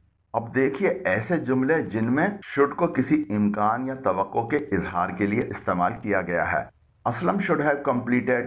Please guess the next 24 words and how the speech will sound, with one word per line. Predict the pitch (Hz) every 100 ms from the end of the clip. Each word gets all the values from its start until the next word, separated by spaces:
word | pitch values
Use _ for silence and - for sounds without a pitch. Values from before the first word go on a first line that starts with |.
| 120
the | 98 -
assignment | 104 110 107 110 110 107
by | 82 82 87
now।" | 82 71 - - _ _
असलम | - 104 104 104 104
को | 110
अब | 110 92 90
तक | 131 131
असाइनमेंट | - - 98 98 110 127 165 -
मुकम्मल | 95 95 123 139
कर | 139 107 104
लेना | 101 113 147
चाहिए | 113 92 90 90
था। | - 65 - - _ _ -
इस | 101 87
जुमले | 117 104 127
में | 160 202
तवक्को | 113 123 -
का | 156 151 -
इजहार | 101 101 98 -
किया | 95 98
जा | 90 87
रहा | 82 -
है। | 82 69 -